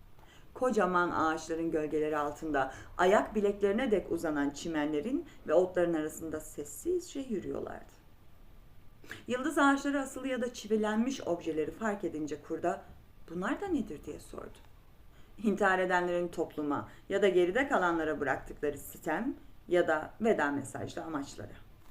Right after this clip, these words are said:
Veda amaçlı mesajları. Çoğu haiku tarzı kısa ölüm şiiri.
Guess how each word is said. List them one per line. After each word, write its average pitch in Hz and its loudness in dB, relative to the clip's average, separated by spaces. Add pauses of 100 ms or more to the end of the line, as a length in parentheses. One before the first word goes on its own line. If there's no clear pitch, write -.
(340)
Veda 165 2
amaçlı - -4
mesajları. - -6 (1600)
Çoğu 359 8
haiku 262 0
tarzı 185 0
kısa 226 0
ölüm 160 4
şiiri. - -12